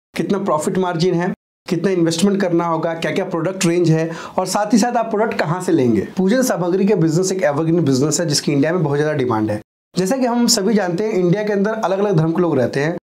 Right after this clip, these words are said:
और अपने-अपने धर्म के अनुसार पूजा अर्चना करते हैं। पूजा करने के लिए पूजन सामग्री की जरूरत पड़ती है, इसलिए इस product की demand बहुत ज़्यादा है India के अंदर।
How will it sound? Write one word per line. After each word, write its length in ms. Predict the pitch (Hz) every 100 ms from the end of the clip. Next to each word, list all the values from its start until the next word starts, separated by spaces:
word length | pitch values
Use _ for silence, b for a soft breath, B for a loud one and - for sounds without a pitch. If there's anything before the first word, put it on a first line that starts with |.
| _ -
और 60 |
अपने-अपने 440 | - 190 247 254 254
धर्म 260 | 190 208
के 100 | 214
अनुसार 600 | 220 180 185 190 202 208 208 -
पूजा 220 | 165 180
अर्चना 260 | 160 160
करते 300 | 160 110 -
हैं। 240 | 107 104 - -
पूजा 260 | 185 233
करने 300 | 208 202 202
के 120 | 214 220
लिए 280 | 220 226 220
पूजन 440 | - - 165 202
सामग्री 360 | 185 170 165 185
की 60 |
जरूरत 260 | 185 170 170
पड़ती 240 | 156 131
है, 100 | 170
इसलिए 240 | 170 170 175
इस 100 | 170
product 260 | 156 143
की 60 | 165
demand 320 | 143 139 156
बहुत 200 | 139 151
ज़्यादा 240 | 143 120 147
है 200 | 196 170
India 220 | 135 120
के 120 | 110
अंदर। 200 | 101